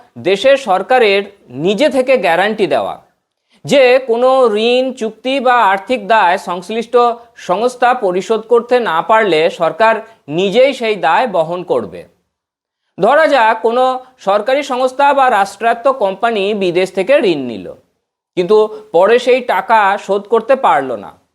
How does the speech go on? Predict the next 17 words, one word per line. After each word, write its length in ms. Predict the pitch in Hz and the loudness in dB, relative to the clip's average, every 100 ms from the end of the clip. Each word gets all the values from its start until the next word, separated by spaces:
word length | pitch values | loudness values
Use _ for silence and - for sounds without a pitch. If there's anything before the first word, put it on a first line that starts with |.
| _ _ _ _ - | _ _ _ _ -2
তখন 260 | 262 320 | 2 2
টাকা 380 | 269 247 294 262 | 2 0 2 0
সরকারকে 520 | 262 240 240 277 285 | 0 -2 0 -2 0
মেটাতে 360 | 277 254 262 254 | 0 0 -2 -2
হবে। 240 | 240 226 247 _ _ _ _ _ _ _ | -4 -6 -12 _ _ _ _ _ _ _
সোভারিন 640 | - - 254 294 339 339 311 | -12 2 4 4 2 0 0
গ্যারান্টি 460 | 269 269 285 262 | 0 0 -2 -6
মানে 280 | 269 185 220 | -6 -6 -2
হলো 400 | 254 233 180 214 | 0 2 4 4
রাষ্ট্রকে 720 | 208 160 - 202 240 262 262 - _ | 0 -2 -4 -2 2 2 2 -6 _
নিজে 480 | 143 185 196 226 285 | -6 -4 -2 2 2
দায়িত্ব 520 | 202 160 196 202 240 | 2 0 -2 -2 -2
নিয়ে 200 | 254 277 | 0 2
মেটাতে 420 | 262 214 220 214 | 0 -2 -2 -2
হবে 440 | 214 185 165 180 247 | -2 -2 0 2 2
বকেয়া 600 | 190 156 156 196 233 233 | 0 0 0 2 2 2
টাকা। 420 | 226 147 110 92 | 0 -4 -4 -14